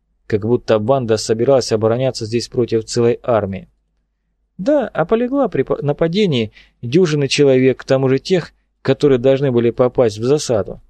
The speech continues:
И какой из этого вывод? А очень простой. В какой бы безопасности ты себя не чувствовал,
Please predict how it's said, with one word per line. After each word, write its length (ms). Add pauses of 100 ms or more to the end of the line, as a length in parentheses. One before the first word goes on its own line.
(560)
И 100
какой 340
из 80
этого 300
вывод? 480 (640)
А 140
очень 320
простой. 580 (640)
В 100
какой 340
бы 140
безопасности 880
ты 160
себя 320
не 120
чувствовал, 560